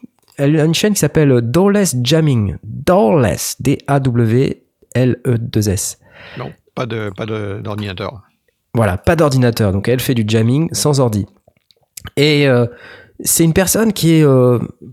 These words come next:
Speaker 1: ouais, droite dans ses bottes, quoi. Et, euh, elle a une opinion bien tranchée. Euh, voilà, c'est, voilà, elle fait du doorless jamming. Et puis si le, pareil, il est pas bien, il est pas bien, quoi.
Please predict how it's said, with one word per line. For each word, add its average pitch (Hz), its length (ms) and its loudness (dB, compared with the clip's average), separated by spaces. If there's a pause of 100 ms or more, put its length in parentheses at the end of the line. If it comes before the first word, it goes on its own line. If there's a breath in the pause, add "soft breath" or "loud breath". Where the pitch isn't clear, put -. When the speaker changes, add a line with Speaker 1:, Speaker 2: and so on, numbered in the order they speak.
(180)
Speaker 1:
ouais, 120 140 -2
droite 160 300 -2
dans 170 120 2
ses 170 160 0
bottes, 156 220 2
quoi. 107 380 2
Et, 104 120 2
euh, 104 220 2
elle 113 60 2
a 117 60 2
une 117 120 2
opinion 143 320 -2
bien 190 220 -2
tranchée. 175 680 2
Euh, 120 300 2 (500 loud breath)
voilà, 143 260 2
c'est, 104 720 0 (600 loud breath)
voilà, 98 400 -2
elle 95 80 -2
fait 139 160 -2
du 120 140 0
doorless 135 280 4
jamming. 160 420 2
Et 139 80 2
puis 131 180 -2
si - 100 -2
le, 123 160 2
pareil, 143 300 2
il 113 60 2
est 107 60 0
pas 131 140 2
bien, 170 160 0
il 160 60 2
est 156 40 0
pas 165 140 0
bien, 123 180 2
quoi. - 320 -6